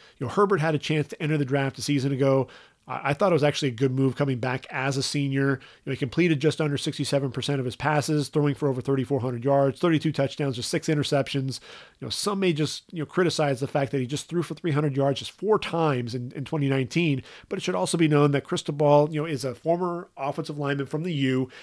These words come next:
and really changed the culture with the Ducks by infusing a different level of toughness led by that power running game and that physical offensive line led by Penei Sewell, who will be a,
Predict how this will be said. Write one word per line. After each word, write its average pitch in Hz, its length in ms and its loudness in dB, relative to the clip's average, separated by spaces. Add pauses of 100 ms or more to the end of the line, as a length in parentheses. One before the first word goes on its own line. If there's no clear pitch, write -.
(100)
and 156 100 -6
really 202 180 0
changed 175 300 0
the - 80 -4
culture 151 480 -2 (120)
with 156 260 -4
the 160 80 0
Ducks 131 340 -2
by 143 180 0
infusing 170 640 0
a 170 80 -8
different 185 420 -2
level 151 300 0
of - 100 -6
toughness 139 500 -6
led 135 160 -2
by 139 200 0
that 131 180 -4
power 160 300 2
running 147 240 2
game 139 340 2 (240)
and 143 80 -8
that 117 180 -10
physical 151 440 2
offensive 139 360 0
line 135 300 -2
led 135 220 0
by 131 160 0
Penei 135 320 -2
Sewell, 135 320 2
who 131 60 0
will 135 100 2
be 143 240 0
a, 131 160 0